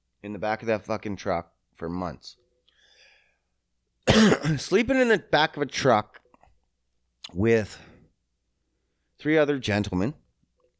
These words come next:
in minus twenty-six weather for about a month. That'll change you. That'll harden you up, I think.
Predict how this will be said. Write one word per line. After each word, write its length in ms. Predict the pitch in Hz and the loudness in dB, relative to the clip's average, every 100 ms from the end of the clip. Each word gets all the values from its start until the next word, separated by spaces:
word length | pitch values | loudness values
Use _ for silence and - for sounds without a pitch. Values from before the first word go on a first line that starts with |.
| - | -2
in 260 | 113 113 - | 0 0 0
minus 500 | 117 127 160 180 - | -2 0 -2 -4 -8
twenty-six 880 | - 135 139 135 - 120 113 - - | -6 -4 -2 -4 -4 -4 -4 -8 -10
weather 480 | 95 98 104 127 - _ _ _ _ _ _ _ _ _ _ _ | -2 -2 -2 -4 -10 _ _ _ _ _ _ _ _ _ _ _
for 80 | 98 | -6
about 220 | 90 107 | -2 0
a 20 | |
month. 400 | 110 107 113 120 _ _ _ _ _ _ _ | 0 0 0 -4 _ _ _ _ _ _ _
That'll 200 | 143 208 | -4 -2
change 460 | 269 - 190 190 139 | -4 -2 0 -2 -4
you. 100 | - - _ _ _ _ _ _ _ _ _ - | -8 -14 _ _ _ _ _ _ _ _ _ -4
That'll 220 | 120 143 | -2 -2
harden 460 | 139 135 139 123 120 | 0 2 2 2 0
you 160 | 113 | 0
up, 240 | 104 95 85 | 0 -4 -8
I 100 | 85 | -14
think. 460 | - 78 76 - | -12 -12 -12 -20